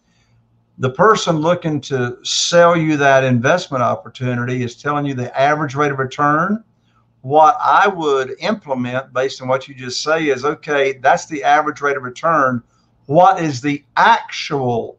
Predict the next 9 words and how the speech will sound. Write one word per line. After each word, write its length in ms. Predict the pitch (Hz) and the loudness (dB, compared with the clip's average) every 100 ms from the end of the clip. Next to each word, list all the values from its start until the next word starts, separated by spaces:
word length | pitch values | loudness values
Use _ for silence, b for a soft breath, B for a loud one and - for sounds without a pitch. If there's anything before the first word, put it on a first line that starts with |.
| _ | _
rate 340 | 127 147 139 | -4 0 0
of 80 | 127 | -2
return?" 720 | 120 120 131 120 113 113 139 143 _ _ _ _ _ _ | -6 -8 -6 -4 -4 -4 -4 -8 _ _ _ _ _ _
And 200 | 165 185 | 0 2
if 120 | 180 | 2
they 200 | 180 180 | 2 0
can't 420 | 180 226 247 - | 2 0 0 -2
tell 340 | - 226 240 214 | -4 0 2 2
you, 280 | 170 170 | 0 -2